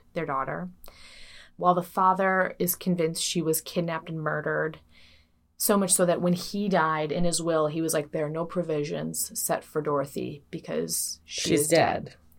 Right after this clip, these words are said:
Speaker 1: The mother remained hopeful until she died. But as of now,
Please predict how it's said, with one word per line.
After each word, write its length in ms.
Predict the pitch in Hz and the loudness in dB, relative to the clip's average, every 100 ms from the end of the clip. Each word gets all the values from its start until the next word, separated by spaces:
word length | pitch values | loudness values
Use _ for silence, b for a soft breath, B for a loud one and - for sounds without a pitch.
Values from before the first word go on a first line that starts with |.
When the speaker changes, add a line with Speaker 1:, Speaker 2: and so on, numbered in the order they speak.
| b b b b | b b b b
Speaker 1:
The 100 | - | 0
mother 260 | 185 175 170 | 4 4 4
remained 320 | 165 156 151 | 0 -2 -6
hopeful 380 | 147 135 - 147 | -4 -6 -4 -4
until 260 | 143 - 151 | -4 -8 -8
she 240 | - 139 | -6 -6
died. 380 | 143 139 - - - - - | -6 -6 -6 -10 -16 -20 -4
But 200 | 165 - - | -4 -4 0
as 280 | 170 175 175 | 2 4 2
of 160 | 170 160 | -2 -4
now, 540 | 165 160 156 160 147 | -4 -2 -2 -2 -6